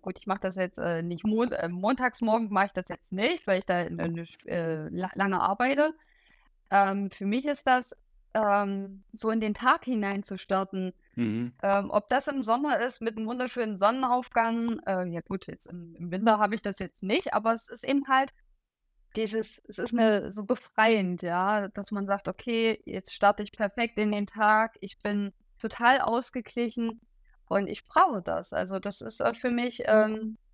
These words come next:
Speaker 1: schon am Morgen, so starte ich am besten in den Tag. Mhm.
Speaker 2: Okay, spannend.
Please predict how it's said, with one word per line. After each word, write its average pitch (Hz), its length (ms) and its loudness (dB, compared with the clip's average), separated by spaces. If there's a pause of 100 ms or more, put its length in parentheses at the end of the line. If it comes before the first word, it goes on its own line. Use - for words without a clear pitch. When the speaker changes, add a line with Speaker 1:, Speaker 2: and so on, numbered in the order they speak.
(320)
Speaker 1:
schon - 200 -2
am 202 160 0
Morgen, 285 360 -2
so 226 120 -6
starte 247 260 2
ich 240 100 -2
am 202 80 0
besten 240 260 -10
in 220 100 -2
den 233 120 -4
Tag. - 340 -4 (120)
Mhm. 196 400 -2 (1000)
Speaker 2:
Okay, 139 480 2
spannend. 127 640 0